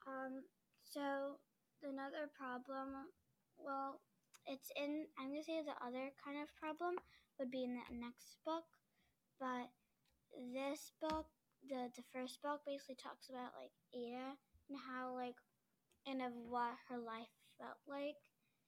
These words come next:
And it's usually nowadays, like,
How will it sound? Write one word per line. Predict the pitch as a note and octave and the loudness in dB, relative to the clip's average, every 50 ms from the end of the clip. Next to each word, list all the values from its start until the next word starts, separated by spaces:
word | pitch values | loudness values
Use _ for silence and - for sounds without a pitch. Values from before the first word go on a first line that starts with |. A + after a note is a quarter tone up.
| _ _ _ _ _ _ _ _ _ _ _ _ _ - | _ _ _ _ _ _ _ _ _ _ _ _ _ -2
And | C4+ C4 C4 B3+ B3+ B3+ B3+ B3 - - _ _ _ _ _ _ _ _ | -2 0 0 0 0 -2 -2 -4 -6 -12 _ _ _ _ _ _ _ _
it's | - C4 - - | -14 -12 -8 -4
usually | D4 D4+ D#4 D#4 D#4 D4+ D4+ D4 C#4+ | 0 0 0 0 0 0 2 2 2
nowadays, | C4+ C4 B3+ B3 B3 B3+ C4 C4 C4+ C#4 C#4+ C#4+ D4 D4 D4+ D4+ D#4+ D#4+ D#4+ D#4+ - - | 2 0 0 -2 -2 -2 -2 0 0 2 2 2 2 2 2 2 0 0 -2 -4 -8 -6
like, | C4+ C4 B3+ B3+ | -4 -4 -4 -4